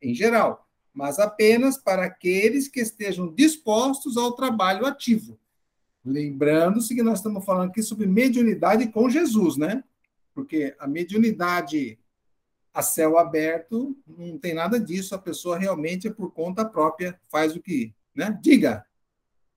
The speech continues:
Narcisa, grande garota, hein? Marca um ponto pra esse menino aí. Algum comentário em cima disso, gente?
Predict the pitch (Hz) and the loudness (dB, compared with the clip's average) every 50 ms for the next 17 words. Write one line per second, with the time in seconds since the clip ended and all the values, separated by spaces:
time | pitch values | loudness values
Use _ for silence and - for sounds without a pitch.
0 | _ _ _ _ _ _ _ _ - 165 175 185 180 - - - 175 185 180 156 | _ _ _ _ _ _ _ _ -4 0 0 0 0 -2 -2 0 2 4 4 4
1 | 117 117 117 113 135 165 185 190 190 190 190 185 190 180 180 185 185 180 170 175 | 2 0 -2 0 4 6 6 6 6 6 4 6 6 6 6 6 4 4 2 0
2 | - 208 240 269 311 269 - - _ _ _ _ _ _ _ _ _ _ _ _ | 0 0 0 0 0 -4 -6 -10 _ _ _ _ _ _ _ _ _ _ _ _
3 | _ _ _ _ _ _ _ _ _ _ _ _ _ _ _ _ _ _ _ _ | _ _ _ _ _ _ _ _ _ _ _ _ _ _ _ _ _ _ _ _
4 | 156 180 220 220 277 247 220 220 220 214 214 208 - 208 185 - 202 185 175 175 | -4 -2 -2 0 0 0 0 2 2 0 0 -2 -6 -10 -10 -8 -8 -8 -8 -8
5 | 175 165 156 139 113 - - _ _ _ _ _ _ _ _ _ _ _ _ _ | -8 -8 -8 -8 -8 -10 -12 _ _ _ _ _ _ _ _ _ _ _ _ _
6 | _ _ _ _ _ _ _ _ _ _ _ _ _ _ _ _ _ _ _ _ | _ _ _ _ _ _ _ _ _ _ _ _ _ _ _ _ _ _ _ _
7 | _ _ _ _ _ _ _ _ _ _ _ _ _ _ _ _ _ _ _ _ | _ _ _ _ _ _ _ _ _ _ _ _ _ _ _ _ _ _ _ _
8 | _ _ _ _ _ _ _ - 180 185 214 240 220 220 226 190 180 175 170 - | _ _ _ _ _ _ _ -6 -4 -2 0 0 0 -2 -2 -4 -4 -6 -4 -2
9 | 202 190 165 156 147 - 175 165 156 156 170 226 226 214 - - 120 107 98 92 | -2 -2 -2 -4 -6 -10 -10 -10 -8 -6 -4 -4 -4 -4 -6 -10 -14 -14 -16 -16
10 | - _ _ _ | -18 _ _ _